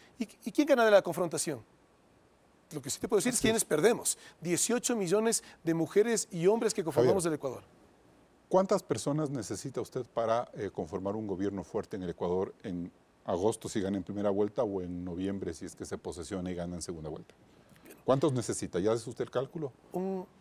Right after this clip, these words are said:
Speaker 1: gobierno en el Ecuador, son más de dos mil cuatrocientos cargos de libre remoción.
Speaker 2: ¿Y usted
Speaker 1: Y
Speaker 2: tiene
Speaker 1: te puedo
Speaker 2: esos,
Speaker 1: decir,
Speaker 2: usted tiene esos
Speaker 1: y te,
Speaker 2: dos mil cuatrocientos
Speaker 1: y
Speaker 2: cargos?
Speaker 1: no, y yo, yo primero decirte que yo estos últimos tres años he venido caminando por el Ecuador porque yo no espero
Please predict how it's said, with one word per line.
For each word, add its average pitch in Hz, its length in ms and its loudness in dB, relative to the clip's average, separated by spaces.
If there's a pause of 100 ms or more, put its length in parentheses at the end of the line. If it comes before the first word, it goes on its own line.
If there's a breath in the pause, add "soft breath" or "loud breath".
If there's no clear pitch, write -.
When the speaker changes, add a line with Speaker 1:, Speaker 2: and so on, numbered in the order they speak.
Speaker 1:
gobierno 175 480 -2
en 160 60 -4
el 151 60 -4
Ecuador, 147 440 -4 (160)
son 147 220 -6
más 170 160 -2
de 170 60 -2
dos 143 140 -4
mil 170 160 -4
cuatrocientos 165 580 -8
cargos 175 300 -6
de 135 80 -10
libre 156 260 -4
remoción. 131 360 -6
Speaker 2:
¿Y - 20 -2
usted 151 160 2
Speaker 1:
Y 185 60 -2
Speaker 2:
tiene 156 220 4
Speaker 1:
te - 20 0
puedo 226 160 4
Speaker 2:
esos, 254 140 2
Speaker 1:
decir, 123 260 0
Speaker 2:
usted 120 60 0
tiene 147 180 2
esos 143 160 -2
Speaker 1:
y - 20 -4
te, 123 40 -2
Speaker 2:
dos 113 100 -2
mil 190 100 -4
cuatrocientos 123 380 -4
Speaker 1:
y - 20 -20 (180)
Speaker 2:
cargos? 185 40 -8 (160)
Speaker 1:
no, 160 40 -10
y 147 60 -10 (160)
yo, 180 160 -4
yo 170 80 -6
primero 254 440 -4
decirte 208 600 -4
que 160 140 -8
yo 180 80 -2
estos 185 220 -8
últimos 190 280 -8
tres 170 220 -10
años 190 320 -6 (320 loud breath)
he 160 60 -2
venido 180 360 -2
caminando 156 580 -6
por 151 160 -6
el 143 100 -6
Ecuador 170 300 -2
porque 165 220 -12
yo 208 160 -2
no 233 140 -2
espero 202 520 -2